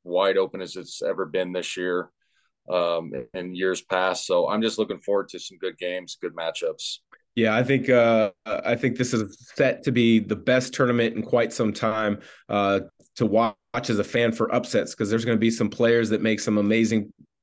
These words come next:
Speaker 2: plays and have some performances that make you scratch your head.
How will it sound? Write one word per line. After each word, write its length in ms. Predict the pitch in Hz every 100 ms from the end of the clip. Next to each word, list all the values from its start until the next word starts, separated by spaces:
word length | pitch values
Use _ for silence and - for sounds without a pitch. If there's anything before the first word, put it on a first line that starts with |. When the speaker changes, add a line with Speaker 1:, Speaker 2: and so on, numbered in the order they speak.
| -
Speaker 2:
plays 400 | 113 110 117 110
and 100 | 101
have 200 | 110 107
some 160 | 110
performances 720 | 101 104 110 113 113 117 104
that 120 | 101 90
make 200 | 107 104
you 60 |
scratch 360 | - 110 101 -
your 100 | 101
head. 360 | 113 117 117